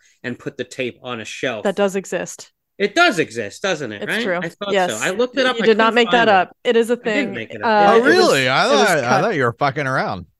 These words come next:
Speaker 2: No,
Speaker 1: No,
Speaker 2: it's, it was
Speaker 1: they
Speaker 2: cut.
Speaker 1: go to, like, a Blockbuster or whatever, and they slip it into,
Speaker 3: <laughs>
Speaker 1: like, the slip of another movie, and they put it on the shelf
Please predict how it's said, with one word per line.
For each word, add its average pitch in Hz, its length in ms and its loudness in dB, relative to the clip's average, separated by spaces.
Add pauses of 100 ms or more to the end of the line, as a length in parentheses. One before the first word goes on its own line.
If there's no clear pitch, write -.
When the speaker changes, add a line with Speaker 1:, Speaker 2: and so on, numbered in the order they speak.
(120)
Speaker 2:
No, 226 220 2
Speaker 1:
No, 220 260 2
Speaker 2:
it's, 123 80 0
it 117 60 2
was 113 120 -12
Speaker 1:
they 165 120 0
Speaker 2:
cut. 202 80 0
Speaker 1:
go 185 120 2
to, 190 80 0
like, 190 180 -2
a 196 60 -4
Blockbuster 143 880 -4
or 131 160 -4
whatever, 131 360 -2
and 139 200 -6
they - 140 -8
slip 180 280 -4
it 190 80 -2
into, 175 420 -2
Speaker 3:
<laughs> - 0 -
Speaker 1:
like, 156 320 -4
the 147 80 -6
slip 160 340 -10
of 151 180 -8
another 147 380 -2
movie, 127 360 -6
and 123 120 -10
they 127 60 -4
put 147 220 -10
it 143 80 -4
on 143 100 -4
the 190 100 -2
shelf 127 320 -6